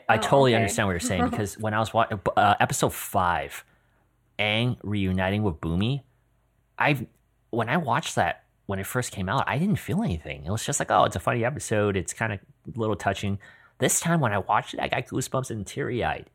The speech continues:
Speaker 1: And it's, it's like, it's so sad to think about. You have a friend, like, someone you really care about, that you're good friends with, that you visit each other all the time. And the next time you see them, they might not have much long,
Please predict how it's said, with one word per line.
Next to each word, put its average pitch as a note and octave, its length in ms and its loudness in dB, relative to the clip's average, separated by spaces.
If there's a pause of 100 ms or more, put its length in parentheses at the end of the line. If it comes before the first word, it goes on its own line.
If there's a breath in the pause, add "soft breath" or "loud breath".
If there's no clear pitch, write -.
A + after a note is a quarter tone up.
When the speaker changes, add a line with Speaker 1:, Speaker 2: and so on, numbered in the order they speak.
(400)
Speaker 1:
And B2+ 140 -2
it's, B2 300 -2
it's B2+ 220 -4
like, C#3 260 -2 (840 loud breath)
it's C3+ 180 -6
so - 280 0
sad D#3+ 380 -2
to - 80 -14
think F#3 220 -2
about. G#2 440 -2 (340)
You C3+ 120 -2
have E3 240 2
a C#3 60 0
friend, C3 560 0
like, A2 180 -8 (140)
someone D3 440 -2
you B2 300 0
really G2+ 320 -4
care F#2+ 240 0
about, F2 360 0
that E2+ 100 -2
you're F#2+ 120 -2
good G2+ 240 -2
friends E2+ 320 -4
with, E2 220 -2
that F2+ 120 -2
you E2+ 80 -4
visit E2+ 320 -4
each D#2 180 -4
other D#2 200 0
all D#2 100 0
the D#2+ 60 -8
time. D#2 320 -4 (1040 loud breath)
And G#2+ 140 -4
the G#2 40 -4
next A#2+ 220 -2
time B2+ 140 -2
you G2+ 60 0
see C3+ 220 0
them, F2 300 0 (880 soft breath)
they - 80 -10
might A2+ 180 -2
not A2+ 140 2
have A#2 220 0
much G2+ 240 -4
long, F#2+ 280 2